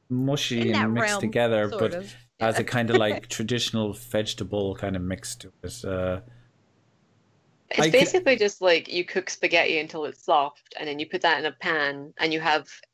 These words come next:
Speaker 3: egg, like, make, like, a scrambled egg mix, basically. Um, and you pour that into this, the spaghetti in the warm pan, and it kinda scrambles in amongst the spaghetti, and then you have, like, chopped up bits of bacon that you put in, and then they just cook through as well. And that's it, basically.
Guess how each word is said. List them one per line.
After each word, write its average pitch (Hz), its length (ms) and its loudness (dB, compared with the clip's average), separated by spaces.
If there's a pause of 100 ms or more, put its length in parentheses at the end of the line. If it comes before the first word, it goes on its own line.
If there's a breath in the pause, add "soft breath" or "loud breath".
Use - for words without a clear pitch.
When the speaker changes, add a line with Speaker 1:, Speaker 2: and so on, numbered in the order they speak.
(100)
Speaker 3:
egg, 135 240 4
like, 180 240 2
make, 180 180 -2
like, 175 120 -6
a 165 100 -4
scrambled 160 360 -4
egg 151 240 0
mix, 196 260 -8
basically. 254 600 0 (600 soft breath)
Um, 160 460 6 (140)
and 170 260 0
you 180 80 -6
pour 190 340 2
that 180 240 4
into 170 220 -6
this, 170 200 -10 (120)
the 175 140 -2
spaghetti 175 420 -2
in 156 80 -4
the 160 80 -2
warm 160 260 2
pan, 170 280 -2
and 165 100 0
it - 80 -2
kinda 170 180 2
scrambles 170 680 2
in 156 180 -2
amongst 156 560 -2
the 165 100 6
spaghetti, 160 720 2
and 160 120 -2
then 156 80 -2
you 160 100 2
have, 151 80 0
like, - 180 0
chopped - 340 2
up - 180 0
bits 165 200 -4
of 156 80 -6
bacon 160 280 0
that 156 100 -2
you 175 80 0
put 151 160 -2
in, 180 160 0
and 160 160 -2
then 143 140 -2
they 143 100 -2
just 147 220 -4
cook - 220 2
through 165 200 6
as 160 140 6
well. 170 260 4
And 180 160 -2
that's 165 240 2
it, 180 240 2
basically. 156 540 0